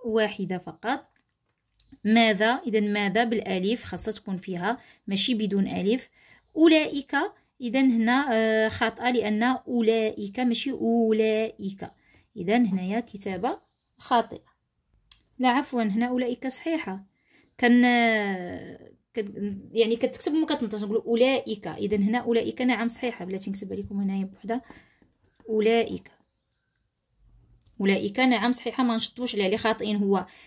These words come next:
هؤلاء وطاووس وماذا.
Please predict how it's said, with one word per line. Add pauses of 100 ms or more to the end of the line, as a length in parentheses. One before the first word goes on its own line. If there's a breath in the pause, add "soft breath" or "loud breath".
(160 loud breath)
هؤلاء (1000 soft breath)
وطاووس (120)
وماذا.